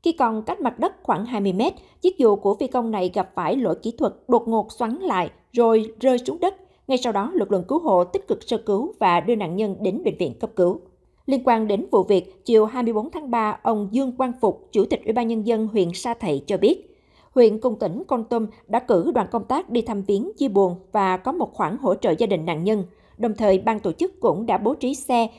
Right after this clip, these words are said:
đưa thi thể phi công xấu số về quê để gia đình lo hậu sự. Ông Phục cho hay, sau khi kết thúc giải,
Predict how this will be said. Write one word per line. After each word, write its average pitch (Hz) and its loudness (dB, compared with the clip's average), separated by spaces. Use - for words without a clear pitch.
đưa 277 2
thi 269 -6
thể 220 0
phi 302 4
công 240 0
xấu 233 -6
số 247 0
về 180 4
quê 208 2
để 220 2
gia 302 2
đình 185 -2
lo 240 -2
hậu 208 -2
sự. 165 0
Ông 277 -2
Phục - 2
cho 240 0
hay, 226 0
sau 262 0
khi 214 2
kết 330 -4
thúc 440 0
giải, 196 -2